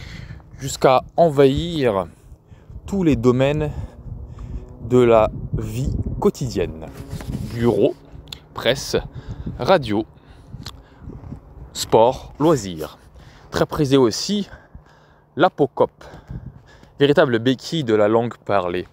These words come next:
qui réduit les mots trop longs à une ou deux syllabes élémentaires. Kino, révo, métro, radio. La langue de bois, ce n'est pas seulement la phraséologie révolutionnaire,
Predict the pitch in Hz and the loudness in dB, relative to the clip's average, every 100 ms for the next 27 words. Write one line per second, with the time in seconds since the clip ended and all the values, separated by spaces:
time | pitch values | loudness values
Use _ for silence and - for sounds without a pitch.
0 | _ _ - - - - 107 110 110 113 | _ _ -20 -20 -8 0 2 2 0 -4
1 | 131 143 - 104 101 107 120 127 - 120 | -6 -6 -6 -2 0 0 0 -2 2 2
2 | 110 131 - _ - - - - 110 - | 2 0 -6 _ -20 -20 -8 0 0 0
3 | 135 135 120 - - 127 113 117 110 - | -2 -2 -4 -6 -12 -8 -4 -4 -4 -2
4 | 110 107 110 104 101 95 98 82 - _ | 2 4 4 4 0 -2 -2 -2 -6 _
5 | _ _ - 123 98 98 - _ _ _ | _ _ -8 -4 -2 -2 -4 _ _ _
6 | - _ - 101 139 117 95 92 - _ | -20 _ -18 0 2 2 0 -4 -6 _
7 | _ _ 120 123 - 104 85 117 120 90 | _ _ -6 -4 -4 -4 0 2 0 -2
8 | 82 - _ _ _ _ _ _ - 107 | -12 -12 _ _ _ _ _ _ 0 4
9 | 127 147 139 113 117 139 147 - 117 165 | 4 4 0 2 4 4 2 -2 -2 0
10 | 147 - 113 117 139 - _ _ - 104 | -4 -2 -2 0 -2 -4 _ _ 0 0
11 | 107 - 160 147 123 135 127 123 120 117 | 2 0 2 0 2 4 4 4 0 -2
12 | 147 123 117 113 107 - 113 147 113 82 | -2 0 -2 -2 -4 -4 -4 -2 -2 -2